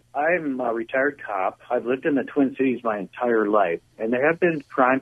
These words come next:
flows, you know, up and down, the drug, the drug is up and down. But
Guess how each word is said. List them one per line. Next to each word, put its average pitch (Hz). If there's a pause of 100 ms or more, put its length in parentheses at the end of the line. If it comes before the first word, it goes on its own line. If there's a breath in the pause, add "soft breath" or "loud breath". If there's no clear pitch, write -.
flows, 90
you 92
know, 92
up 104
and 110
down, 95
the 98
drug, 101 (220)
the 107
drug 101
is 98
up 95
and 101
down. 90 (480 loud breath)
But 117